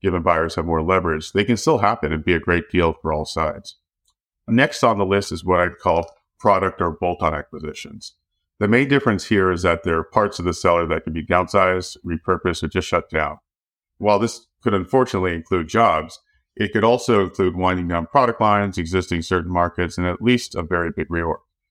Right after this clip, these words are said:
These kind of deals are much more common when the size difference between the acquirer and the target is large, or when there's quite a bit of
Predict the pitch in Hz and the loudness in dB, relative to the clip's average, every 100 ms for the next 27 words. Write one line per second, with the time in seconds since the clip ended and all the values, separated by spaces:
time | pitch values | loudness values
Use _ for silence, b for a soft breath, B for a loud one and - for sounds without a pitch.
0 | _ _ _ _ 123 127 151 123 107 107 | _ _ _ _ -2 0 2 2 4 2
1 | 104 98 92 107 - 101 87 - 87 87 | 4 2 2 0 0 -2 -2 0 0 0
2 | 87 85 85 85 - 95 92 - 90 87 | -2 -2 -4 -2 2 2 2 0 0 -2
3 | 80 - 92 87 85 - 90 87 82 80 | -4 -6 -6 -4 -4 0 0 2 -2 -4
4 | - 87 85 80 80 90 95 92 - - | -2 -2 0 -2 2 4 4 2 -4 -16
5 | _ 101 87 90 85 95 87 85 85 82 | _ -2 0 0 -2 -2 0 0 0 -4
6 | - 92 87 85 82 | 0 0 2 0 -2